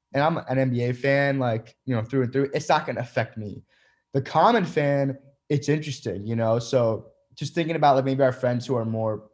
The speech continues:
peripheral basketball fans, it's like, "Oh, wait, James Harden, what?" Like, like, I think actually my, our, our roommate, Jason, was like,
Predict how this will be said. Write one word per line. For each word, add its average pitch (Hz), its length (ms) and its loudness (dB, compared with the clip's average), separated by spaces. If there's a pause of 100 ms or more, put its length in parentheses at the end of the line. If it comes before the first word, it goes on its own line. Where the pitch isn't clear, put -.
(300)
peripheral 120 520 -2
basketball 113 520 -2
fans, 135 680 -2 (340)
it's 120 160 -8
like, 123 260 -2
"Oh, 165 100 -4
wait, 170 180 -2
James 185 240 -6
Harden, 120 420 2
what?" 135 220 -2
Like, 113 240 -8 (480)
like, 127 80 0
I 147 80 6
think 170 100 4
actually 147 280 2
my, 131 180 2
our, 117 160 0
our 123 100 2
roommate, 117 380 0
Jason, 123 400 -2
was 101 120 -8
like, 98 320 -8